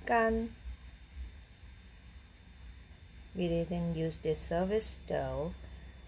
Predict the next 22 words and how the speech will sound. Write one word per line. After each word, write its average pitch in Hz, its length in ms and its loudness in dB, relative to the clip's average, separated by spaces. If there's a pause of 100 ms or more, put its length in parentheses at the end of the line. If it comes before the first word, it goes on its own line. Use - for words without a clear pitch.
(260)
I'm 160 160 0
sure 170 540 6
my 139 300 4
daughter 151 440 4
will 165 160 2
be - 140 0
afraid - 500 2
of 143 260 0
the 175 120 2 (100)
height 190 340 6
without 139 400 2
carrying 180 680 4 (420)
her 156 260 6
up - 220 4 (320)
high 147 240 4
like 131 300 0
that 143 300 2 (120)
and 135 320 -2 (1120)
walking 147 480 0
up 143 220 0
the 156 100 6
hills. 185 640 2